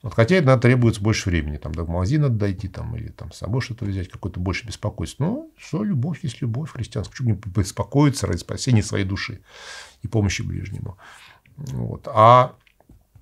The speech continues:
и, э, э, бывают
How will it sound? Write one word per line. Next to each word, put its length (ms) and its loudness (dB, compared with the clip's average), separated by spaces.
и, 320 -6
э, 640 2
э, 640 -6
бывают 720 6